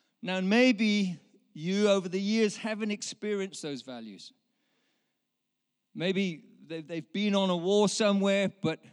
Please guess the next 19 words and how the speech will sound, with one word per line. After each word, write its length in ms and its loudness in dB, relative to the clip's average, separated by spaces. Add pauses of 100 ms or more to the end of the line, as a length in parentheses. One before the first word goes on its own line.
(1800)
sometimes 460 -8
people 320 -8
have 160 -12
criticized, 840 -6 (720)
found 480 -6
fault. 300 -4
Let 80 -6
me 100 -6
tell 200 -4
you 100 -4
something. 280 -6 (320)
Fault 440 0
finding 640 -6 (1300)
and 160 -12
criticism 880 -4 (540)
and 120 -16
slander 1040 -6 (800)
and 200 -20
accusation 960 -8